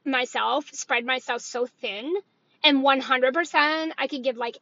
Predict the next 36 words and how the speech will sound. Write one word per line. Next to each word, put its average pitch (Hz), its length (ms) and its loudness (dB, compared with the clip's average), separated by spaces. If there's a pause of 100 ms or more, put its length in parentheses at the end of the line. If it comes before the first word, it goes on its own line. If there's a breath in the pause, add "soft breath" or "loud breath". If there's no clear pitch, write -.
every 262 280 0
ounce 226 280 -6
of 302 80 -4
me 311 140 -4
to - 200 -10
each 262 220 -8
one 254 160 0
of 226 80 -8
those 233 180 -6
millions 240 480 -8
of 226 80 -8
things 233 240 -12
I'm 226 160 -10
doing 214 300 -10
all 196 180 -12
at - 100 -16
once." - 300 -18
It's 285 160 -6
not 302 160 4
even 311 160 -2
a 277 80 -6 (260)
thing. - 200 4 (540 soft breath)
That 285 200 10
is 330 180 -2
not 262 420 2
even 262 200 -2
a 240 60 -8
thing. 254 360 -8
It's 277 240 -6
actually 269 500 2
not 233 200 -6
true. - 160 -8 (580)
Like, 285 160 4
it's 277 140 4
scientifically 285 1000 0
proven 269 460 0